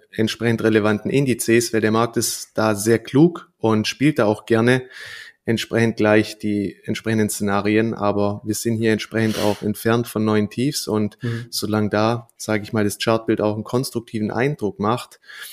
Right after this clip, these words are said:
Speaker 1: gehe ich jetzt nicht davon aus, dass es, ähm, so einen riesen Rattenschwanz ziehen wird.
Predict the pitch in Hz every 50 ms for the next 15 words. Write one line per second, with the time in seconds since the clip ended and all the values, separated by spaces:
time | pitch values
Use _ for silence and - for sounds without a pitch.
0 | - - - - _ _ - 117 117 113 123 117 - - 120 107 - 123 - -
1 | 113 110 101 107 113 110 - - 117 104 - 110 104 - - - 98 110 110 110
2 | 107 107 107 104 101 - - _ - - - - 110 110 107 117 113 110 - 110
3 | 104 107 - - - - - 107 107 104 - - - - 101 104 104 98 101 98
4 | - _